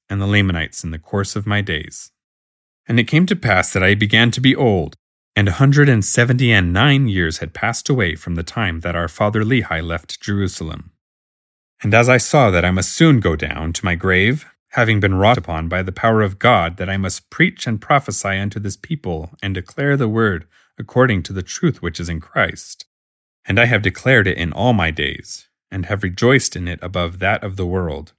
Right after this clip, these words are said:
And I soon go to the place of my rest, which is with my Redeemer, for I know that in him I shall rest.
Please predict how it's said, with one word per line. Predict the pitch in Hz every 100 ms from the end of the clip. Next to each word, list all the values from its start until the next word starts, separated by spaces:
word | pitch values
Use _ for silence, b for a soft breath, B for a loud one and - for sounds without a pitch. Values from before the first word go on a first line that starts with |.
| _ _ _ _ _ _ _ _ _ _
And | 98
I | 90
soon | - - 113 92 76
go | 76 76
to | 76 -
the | 87
place | - - 98 -
of | 85
my | 85
rest, | 80 82 - - - - - _
which | 92 90
is | 85
with | 98 117 -
my |
Redeemer, | 92 87 87 92 90 78 - _
for | -
I | 101 87
know | 87 104 87
that | 82 82
in | - 113
him | 90 78 73 -
I | 82
shall | 80 - 76
rest. | 78 76 - - -